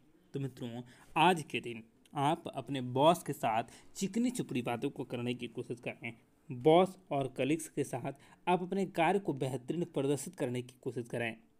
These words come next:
जिनसे कि आपके बॉस प्रभावित होंगे, आपके कलीग्स प्रभावित होंगे, जिनकी वजह से आपके नौकरी में प्रमोशन हो सकता है, सैलरी में बढ़ोतरी हो सकती है। वहीं नौकरी के क्षेत्र में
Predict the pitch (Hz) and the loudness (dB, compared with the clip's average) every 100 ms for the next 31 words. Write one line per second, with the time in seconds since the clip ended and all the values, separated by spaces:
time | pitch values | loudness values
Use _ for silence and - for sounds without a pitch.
0 | _ _ _ - 151 175 196 196 135 117 | _ _ _ 0 2 4 2 2 2 0
1 | 120 - 113 127 170 - 135 143 127 123 | -2 -4 0 2 2 0 -2 -2 -2 -4
2 | 165 127 117 123 - - 143 147 - 147 | -4 0 0 0 -6 4 6 6 6 4
3 | - 143 190 175 147 127 135 123 120 156 | 8 8 8 2 -2 2 4 4 2 -2
4 | 120 113 113 - - 143 180 190 - 110 | 0 -2 -4 -10 -2 4 4 2 -2 0
5 | 123 151 131 113 127 - - - 147 156 | 2 2 2 0 0 -4 -6 4 4 4
6 | - 123 117 127 131 190 190 135 127 117 | 0 -2 0 0 0 2 2 2 -4 -4
7 | 120 135 123 - - 151 131 151 120 - | -4 -6 -8 -10 -2 -2 -2 -4 -6 -6
8 | - - 175 175 185 208 127 123 120 127 | -14 2 6 6 4 2 0 0 -6 -6
9 | 117 120 113 127 117 117 113 - _ _ | -8 -8 -8 -8 -6 -6 -8 -16 _ _
10 | - 131 135 120 113 127 - _ - 143 | -8 -4 -2 0 -2 -6 -12 _ -4 0
11 | 147 147 135 113 117 - 127 156 123 113 | 0 0 -2 -2 -4 -6 -6 -6 -6 -8